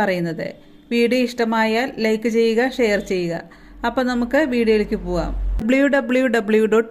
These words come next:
പോളിഅഡ്മിഷൻ ഡോട്ട് ഒ ആർ ജി എന്ന വെബ്സൈറ്റിൽ പ്രവേശിച്ച് രണ്ടാമതായി കിടക്കുന്ന ഓപ്ഷൻ lateral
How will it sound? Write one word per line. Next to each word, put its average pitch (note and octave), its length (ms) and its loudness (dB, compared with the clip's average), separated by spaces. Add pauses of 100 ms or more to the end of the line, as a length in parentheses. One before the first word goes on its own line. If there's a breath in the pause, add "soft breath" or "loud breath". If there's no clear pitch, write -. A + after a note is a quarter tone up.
പോളിഅഡ്മിഷൻ B3 760 2 (180)
ഡോട്ട് A#3 240 0 (100)
ഒ - 20 4 (160)
ആർ G#3+ 180 0
ജി A#3 140 0
എന്ന A3 180 -2
വെബ്സൈറ്റിൽ G#3 540 -2 (100)
പ്രവേശിച്ച് F#3+ 600 -2 (760 loud breath)
രണ്ടാമതായി B3+ 720 2
കിടക്കുന്ന A#3 400 0 (100)
ഓപ്ഷൻ F#3 280 -4 (120)
lateral A3 500 0